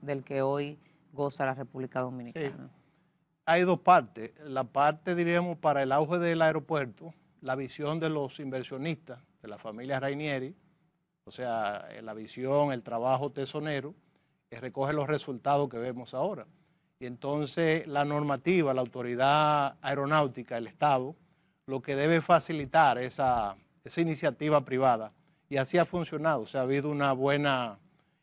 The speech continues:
Speaker 2: eh, conexión, por así decirlo, entre la autoridad aeronáutica y el aeropuerto, o los aeropuertos, pero básicamente ese que usted cita, y esa combinación da el éxito que vemos ahora.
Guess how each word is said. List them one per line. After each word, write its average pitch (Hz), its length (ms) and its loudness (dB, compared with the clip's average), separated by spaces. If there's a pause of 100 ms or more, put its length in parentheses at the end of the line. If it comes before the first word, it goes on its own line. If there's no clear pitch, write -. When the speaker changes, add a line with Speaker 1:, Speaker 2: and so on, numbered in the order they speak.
(140)
Speaker 2:
eh, 104 840 -4 (720)
conexión, 147 640 4
por 135 140 -2
así 131 180 -2
decirlo, 156 520 0
entre 123 180 -8
la 117 100 -4
autoridad 131 920 2
aeronáutica 165 840 2 (100)
y 135 120 -4
el 127 120 0
aeropuerto, 123 760 0 (480)
o 110 100 -10
los 113 220 -10
aeropuertos, 120 580 0
pero 113 160 -8
básicamente 143 640 -2
ese 143 160 -4
que 151 60 -6
usted 135 480 -6
cita, 143 380 -6 (640)
y 131 120 -4
esa 139 240 0
combinación 156 600 -2
da 151 140 4
el 147 100 2
éxito 139 420 -6
que 117 120 -8
vemos 127 560 -4
ahora. 135 340 -6